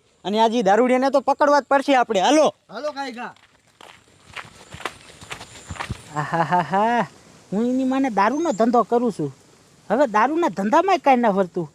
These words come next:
Speaker 3: મારા દીકરા બાકીવાળા જ આવી જાય છે. અને કાં ઓલા ભૂલકણા રોકા આવી જાય. એટલે આપણા જ પૈસા ઉગડ્યા. હવે કોઈને આમ જો બાકી દેવું જ નથી.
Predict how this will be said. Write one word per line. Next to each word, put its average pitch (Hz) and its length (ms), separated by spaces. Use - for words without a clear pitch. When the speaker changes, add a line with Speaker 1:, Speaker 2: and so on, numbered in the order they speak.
Speaker 3:
મારા 285 320
દીકરા 277 320
બાકીવાળા 294 580
જ - 20
આવી 208 220
જાય 175 340
છે. - 0
અને 247 160
કાં 269 220
ઓલા 285 220
ભૂલકણા 320 440
રોકા 233 200
આવી 208 260
જાય. 170 160
એટલે 220 160
આપણા 247 260
જ 240 120
પૈસા 294 320
ઉગડ્યા. 294 300
હવે 254 220
કોઈને 285 240
આમ 285 160
જો 311 100
બાકી 262 380
દેવું 247 260
જ 170 80
નથી. 156 260